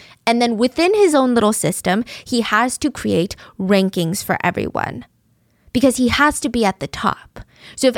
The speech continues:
everybody's equal, they could have equal conversations of, "Wait a minute, guys, some of the stuff he's saying isn't really making sense." But if they're constantly in a state of trying to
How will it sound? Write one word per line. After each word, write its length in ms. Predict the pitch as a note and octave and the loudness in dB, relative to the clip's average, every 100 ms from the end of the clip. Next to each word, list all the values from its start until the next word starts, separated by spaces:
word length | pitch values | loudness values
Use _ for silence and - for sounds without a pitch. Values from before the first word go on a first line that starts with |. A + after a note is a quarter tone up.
| - | 0
everybody's 500 | C4+ D4+ C#4 C4 B3 - | 0 2 0 0 -4 0
equal, 420 | D#4 - A3 G3+ | 0 4 4 4
they 140 | G3+ | 2
could 100 | A3 | 2
have 160 | G#3+ G#3 - | 2 0 -2
equal 260 | A3 A3+ | 2 2
conversations 760 | - G#3+ G3+ G#3+ D#4 - A#3+ A3+ | 2 -2 -2 -2 -2 -2 -4 -2
of, 140 | G#3+ - - - | -6 -10 -12 2
"Wait 160 | G#4+ | 4
a 60 | G4 | 6
minute, 240 | B3+ B3 | 2 0
guys, 420 | C4 C#4 D#4 D#4 - - | 2 2 2 -2 -10 -12
some 160 | - G4 | -2 2
of 60 | B4+ | 4
the 60 | |
stuff 240 | A#4+ E4 E4+ | 4 0 2
he's 180 | E4 - | 0 0
saying 280 | C#4+ C#4+ | 0 0
isn't 220 | C#4+ D4+ D#4 | -2 -2 -2
really 220 | E4 D#4+ | -2 -4
making 300 | D#4 D#4+ D#4 | -4 -6 0
sense." 500 | F4 C4 - - - _ _ _ _ _ _ - | 2 2 -4 -16 -20 _ _ _ _ _ _ -2
But 120 | A3+ | 2
if 100 | B3 | 2
they're 140 | C4+ B3+ | 2 0
constantly 760 | - - B3+ C#4+ - D#4 D4+ | -2 0 2 2 0 0 2
in 100 | C#4 | 0
a 60 | B3+ | 0
state 420 | - G#3 F3+ G#3+ - | -2 0 0 0 -6
of 100 | - | -4
trying 300 | G#3+ F#3+ G3+ | -2 -2 -2
to 180 | G#3 | -6